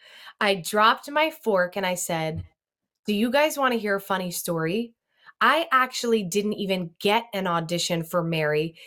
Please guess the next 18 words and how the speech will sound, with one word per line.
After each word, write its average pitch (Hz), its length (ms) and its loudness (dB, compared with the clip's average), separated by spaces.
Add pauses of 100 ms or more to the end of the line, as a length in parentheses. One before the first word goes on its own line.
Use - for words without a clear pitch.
(120)
The 214 260 0
only 294 360 4
reason 254 340 0
I 214 100 2
got 196 260 -2
to - 100 -8
audition 185 560 -2
is 170 160 -2
because 185 260 -2
I 175 220 0
opened 208 340 2
up 220 160 2
my 175 120 -2
big 170 280 0
mouth 202 400 0
in 190 120 -2
the 180 100 4
room." 233 520 2